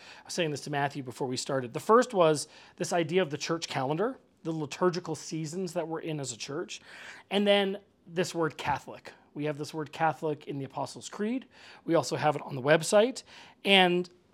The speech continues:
so both of those have come up in conversations that I've had with people, and I thought, "Well, what better place to talk about them than here at the Outpost?" But I wanna talk about them under this tradition, under this tr-, this, uh, sorry, under this umbrella of, like, tradition and symbols,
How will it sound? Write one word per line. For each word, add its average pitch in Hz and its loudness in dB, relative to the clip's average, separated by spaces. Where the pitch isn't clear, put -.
so 202 0
both 208 8
of 247 0
those 220 6
have 175 -6
come 185 0
up 175 2
in 160 -4
conversations 151 -4
that 135 -4
I've 117 -8
had 131 -2
with 180 -6
people, 202 -8
and 185 -6
I 170 -8
thought, 165 -6
"Well, 175 -2
what 190 -2
better 175 -2
place 151 -8
to 147 -8
talk 165 4
about 131 0
them 131 -6
than 151 -4
here 160 -4
at 147 -10
the 156 0
Outpost?" - -2
But - 8
I 190 12
wanna 277 6
talk 214 6
about 180 0
them 175 -6
under 185 0
this 170 -2
tradition, 165 -2
under 180 -2
this 165 -4
tr-, 180 -4
this, 180 -2
uh, 175 -4
sorry, 160 6
under 180 -2
this 175 -4
umbrella 180 6
of, 165 -2
like, 147 -2
tradition 156 -8
and 127 -12
symbols, 123 -14